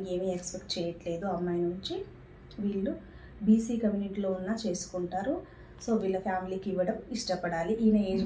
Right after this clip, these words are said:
మాత్రం ఫార్టీ ఇయర్స్, లేట్ మ్యారేజ్. శాలరీ వచ్చేసి లక్ష యాభై వేల రూపాయల శాలరీ. ఈ కృష్ణారెడ్డి గారి పూర్తి డీటెయిల్స్ ఏమైనా కావాలనుకుంటే మీరు నాకు మెసేజ్ చేయొచ్చు. మొత్తం డీటెయిల్స్ అనేది YouTube-లో చెప్పడం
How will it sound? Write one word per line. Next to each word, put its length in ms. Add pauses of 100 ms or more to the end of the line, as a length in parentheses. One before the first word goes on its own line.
మాత్రం 240 (120)
ఫార్టీ 280
ఇయర్స్, 400 (540)
లేట్ 300
మ్యారేజ్. 300 (120)
శాలరీ 460
వచ్చేసి 400 (580)
లక్ష 180 (160)
యాభై 240
వేల 120 (100)
రూపాయల 260 (120)
శాలరీ. 360 (300)
ఈ 340 (160)
కృష్ణారెడ్డి 640
గారి 220
పూర్తి 260 (100)
డీటెయిల్స్ 420
ఏమైనా 220 (100)
కావాలనుకుంటే 720
మీరు 240
నాకు 120
మెసేజ్ 420
చేయొచ్చు. 400 (440)
మొత్తం 340
డీటెయిల్స్ 480
అనేది 360
YouTube-లో 480 (480)
చెప్పడం 380